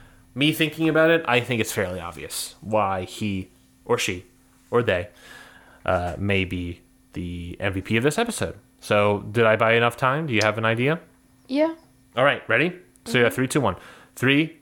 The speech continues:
Speaker 1: two, one.
Speaker 2: Sean.
Speaker 1: Austin.
Speaker 2: Oh, you're going with Austin 'cause he found a thing.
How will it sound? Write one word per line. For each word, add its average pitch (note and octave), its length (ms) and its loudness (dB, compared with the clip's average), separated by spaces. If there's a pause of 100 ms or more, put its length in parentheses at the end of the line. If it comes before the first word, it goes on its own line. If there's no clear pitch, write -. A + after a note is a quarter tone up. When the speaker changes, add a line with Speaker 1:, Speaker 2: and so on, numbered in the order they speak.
(120)
Speaker 1:
two, C3+ 380 2 (160)
one. A2+ 460 2
Speaker 2:
Sean. A#2+ 360 2
Speaker 1:
Austin. G#2 420 -4 (520)
Speaker 2:
Oh, A3 380 4
you're G#3+ 160 -2
going G#3 220 -2
with - 240 -12 (1080)
Austin G#3 540 -2
'cause G#3+ 180 -6
he G#3+ 80 -6
found G3 380 0
a G3+ 80 0
thing. G3+ 400 -4